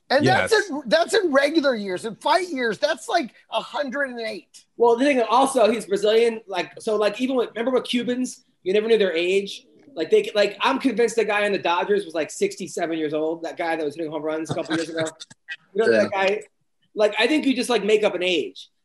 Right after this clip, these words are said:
Speaker 3: Like, Yoel Romero might be, like, ninety at this point. Like,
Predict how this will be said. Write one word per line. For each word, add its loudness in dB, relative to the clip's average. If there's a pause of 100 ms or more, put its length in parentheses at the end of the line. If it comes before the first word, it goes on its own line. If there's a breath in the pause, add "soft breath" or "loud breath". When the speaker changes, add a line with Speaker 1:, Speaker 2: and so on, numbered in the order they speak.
Speaker 3:
Like, 0
Yoel 6
Romero 6
might 0
be, -2
like, 0
ninety -4 (180)
at -4
this -6
point. -12
Like, -2